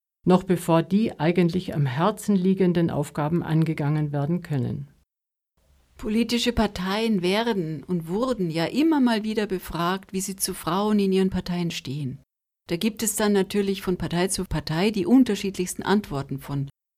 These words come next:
Speaker 2: Frauen wollen gar nicht in der Politik mitarbeiten, bis hin zu,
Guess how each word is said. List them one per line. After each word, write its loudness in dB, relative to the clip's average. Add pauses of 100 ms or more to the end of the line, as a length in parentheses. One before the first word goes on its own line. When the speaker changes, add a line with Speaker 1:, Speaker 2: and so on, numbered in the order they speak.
(140)
Speaker 2:
Frauen 2
wollen 6
gar 0
nicht -2
in -2
der -2
Politik -6
mitarbeiten, 0 (100)
bis 2
hin 4
zu, -2